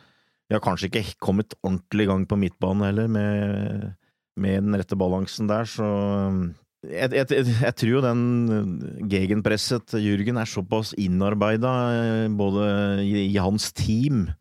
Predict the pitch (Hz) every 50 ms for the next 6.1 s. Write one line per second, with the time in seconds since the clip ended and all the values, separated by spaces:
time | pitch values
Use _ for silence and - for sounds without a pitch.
0 | _ _ _ - 101 101 95 _ _ - 104 101 101 98 98 98 98 95 95 92
1 | 90 87 82 - _ _ _ _ _ _ _ _ _ _ - 87 110 101 104 101
2 | 123 117 107 120 127 - - 107 95 - - - - - - - - 110 107 104
3 | 101 95 - - - 104 104 104 101 101 101 101 101 101 101 98 98 98 95 90
4 | 90 _ _ _ _ _ _ _ _ _ - 92 98 - 101 95 - - 101 98
5 | 98 - - - - - 104 101 107 113 - - 113 107 104 104 101 98 98 92
6 | -